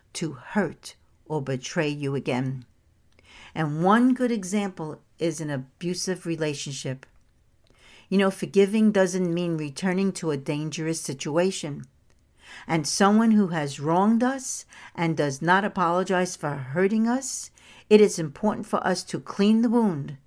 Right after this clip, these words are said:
before healing it and remove those scars from yourself. And it's not just about physical healing. It also encompasses your emotional, mental, and spiritual healing.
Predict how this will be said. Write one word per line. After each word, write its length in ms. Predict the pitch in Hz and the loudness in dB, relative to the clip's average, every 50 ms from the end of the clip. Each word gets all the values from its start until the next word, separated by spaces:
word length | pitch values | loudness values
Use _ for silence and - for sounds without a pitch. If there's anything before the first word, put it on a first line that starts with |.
| _ _ _ _ - _ - _ | _ _ _ _ -20 _ -10 _
before 400 | 160 147 - - - 190 208 214 | -8 -8 -8 -4 2 4 4 4
healing 480 | 214 208 - 240 247 240 226 202 170 147 | 2 0 2 2 2 4 4 0 0 -2
it 240 | 135 131 135 - _ _ _ _ _ _ _ _ _ - | -4 -6 -8 -14 _ _ _ _ _ _ _ _ _ 0
and 200 | 175 170 160 156 | 0 2 2 2
remove 500 | 151 143 143 156 175 196 202 190 185 165 | 0 -2 0 2 2 2 2 0 0 0
those 280 | 180 175 185 196 196 | 2 2 2 0 -4
scars 680 | - - - - 175 165 151 131 131 131 - - - - | -8 -8 -2 0 0 0 0 -2 -4 -6 -8 -12 -14 -16
from 340 | - - - 165 151 143 143 | -20 -8 -6 -4 -4 -2 -4
yourself. 720 | 143 143 135 139 - 160 143 131 131 135 - - - _ _ _ _ _ _ _ _ _ _ _ _ _ _ _ - - - - | -4 -6 -6 -6 -4 -4 -4 -4 -6 -10 -14 -20 -20 _ _ _ _ _ _ _ _ _ _ _ _ _ _ _ -20 -20 -18 -6
And 140 | - 175 170 | -2 0 0
it's 200 | 160 151 147 - | 0 -2 -2 -2
not 320 | 175 170 170 202 226 233 233 | 2 4 4 4 4 2 2
just 240 | 240 233 233 - | 0 -2 0 -2
about 340 | 226 220 220 202 190 190 - | -2 0 2 2 2 2 -2
physical 520 | - - - 233 240 240 - 220 - 208 - | -6 0 0 0 0 0 -4 -6 -6 -6 -6
healing. 580 | - - 165 151 143 135 139 139 135 139 135 - _ _ _ _ - - - - - | -6 -8 -6 -6 -6 -6 -6 -6 -8 -10 -14 -18 _ _ _ _ -20 -20 -20 -6 0
It 140 | 170 175 170 | 2 4 6
also 420 | 165 175 196 202 - 226 208 - | 6 4 2 2 0 -2 -2 -2
encompasses 840 | - 170 160 - 185 185 165 165 - - 165 - - 165 165 160 | -2 -6 -6 -4 -2 -2 -2 -2 -4 -10 -10 -6 -6 -6 -6 -4
your 160 | 170 160 147 143 | -4 -4 -2 -2
emotional, 680 | 139 143 151 165 175 190 190 - - - 196 196 190 185 | -2 -2 -2 0 0 0 0 -2 -4 -4 -2 -2 0 0
mental, 400 | 180 175 175 170 165 180 170 165 | -2 -2 -4 -4 -4 -6 -6 -4
and 120 | 156 139 | -6 -6
spiritual 520 | - - - 160 151 147 143 - 156 135 | -8 -4 -2 -2 -2 -2 -6 -10 -12 -12
healing. 480 | 139 147 156 147 143 139 143 139 139 | -10 -10 -10 -8 -8 -6 -8 -8 -10